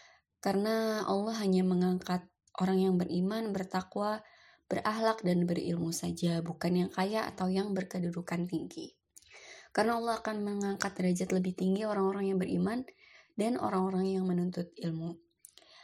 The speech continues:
Ada satu hadis Nabi yang artinya, "Barang siapa mencari ilmu bukan karena Allah, maka nerakalah tempatnya."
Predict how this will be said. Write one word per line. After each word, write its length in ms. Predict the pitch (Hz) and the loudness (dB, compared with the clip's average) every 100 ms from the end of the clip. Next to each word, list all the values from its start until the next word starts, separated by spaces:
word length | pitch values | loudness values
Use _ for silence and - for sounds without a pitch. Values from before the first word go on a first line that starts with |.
| - _ | -20 _
Ada 240 | - 196 214 220 208 | 2 2 2 2 0
satu 100 | 202 | 0
hadis 400 | 196 185 185 190 | 0 2 0 0
Nabi 480 | 190 180 175 202 208 | 2 2 0 -2 -2
yang 240 | 190 185 | -2 -2
artinya, 720 | 196 180 - 175 170 175 202 | -4 -6 -2 -2 2 2 0
"Barang 320 | 214 190 214 | 0 0 0
siapa 240 | 214 220 220 | -2 -4 -4
mencari 480 | 214 208 202 196 190 | -4 -4 -4 -2 0
ilmu 240 | 190 196 | 2 2
bukan 400 | 185 185 - 196 | 0 -2 -2 -2
karena 320 | 190 180 180 | 0 -2 -2
Allah, 320 | 180 175 240 - - - - - | -2 -2 -2 -8 -16 -20 -20 -2
maka 300 | 190 190 202 | 0 0 -2
nerakalah 560 | 196 190 185 185 190 185 | -2 -4 -4 -4 -4 -4
tempatnya." 560 | - 175 - - - | -4 -6 -6 -6 -6